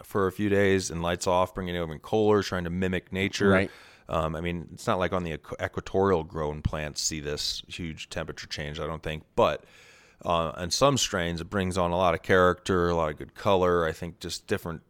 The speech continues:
Speaker 1: attributes that should come out. But doing that when you have shared air, then you're just having your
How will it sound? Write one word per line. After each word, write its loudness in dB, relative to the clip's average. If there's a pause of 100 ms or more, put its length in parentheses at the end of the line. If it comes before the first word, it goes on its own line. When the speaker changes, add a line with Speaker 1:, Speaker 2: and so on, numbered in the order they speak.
Speaker 1:
attributes -4
that -12
should -12
come -6
out. -4
But -10
doing 4
that 2
when 0
you 0
have 0
shared 4
air, 4 (340)
then 2
you're 2
just 0
having -2
your -2